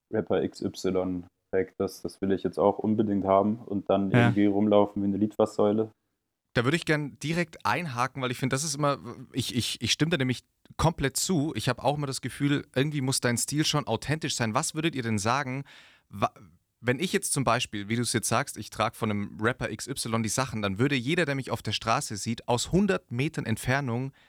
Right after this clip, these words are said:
Speaker 3: wissen, das ist nicht der Flo.
Speaker 1: Genau.
Speaker 3: Ähm,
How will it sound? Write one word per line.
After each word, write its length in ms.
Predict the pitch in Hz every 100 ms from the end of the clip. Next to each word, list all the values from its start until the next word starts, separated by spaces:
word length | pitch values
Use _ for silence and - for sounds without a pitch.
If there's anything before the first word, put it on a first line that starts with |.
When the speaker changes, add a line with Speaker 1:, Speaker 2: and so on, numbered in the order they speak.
| _
Speaker 3:
wissen, 520 | 117 165 - 117 135 - _ _ _
das 160 | - 107
ist 160 | 147 -
nicht 200 | 160 160
der 100 | 147
Flo. 320 | - 165 - _ - - - -
Speaker 1:
Genau. 160 | 110
Speaker 3:
Ähm, 160 | 107 110